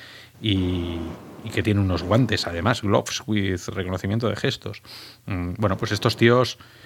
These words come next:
luego es que es verdad, estos visores no terminan de verse, los vemos en las ferias, pero no, nadie da el paso, no es como las Founder Edition. Yo tengo una Founder Edition de una R T X,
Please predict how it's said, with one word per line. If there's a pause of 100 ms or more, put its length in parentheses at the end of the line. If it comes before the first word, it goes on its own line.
(280)
luego
es
que
es
verdad,
estos
visores
no
terminan
de
verse,
los
vemos
en
las
ferias, (1000)
pero
no, (800)
nadie
da
el
paso,
no
es
como
las
Founder
Edition.
Yo
tengo
una
Founder
Edition
de
una
R
T
X,